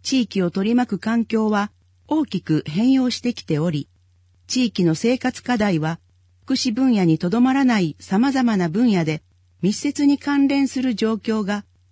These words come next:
今後ますます進展していくことが予想されます。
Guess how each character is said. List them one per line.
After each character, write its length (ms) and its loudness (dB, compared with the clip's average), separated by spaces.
今 240 2
後 120 0
ま 140 2
す 140 0
ま 120 4
す 280 -6
進 300 0
展 240 -2
し 80 -4
て 120 -4
い 80 -4
く 120 -8
こ 120 -6
と 140 -4
が 260 -6
予 140 -4
想 240 -4
さ 140 -6
れ 120 -4
ま 140 -4
す。 220 -16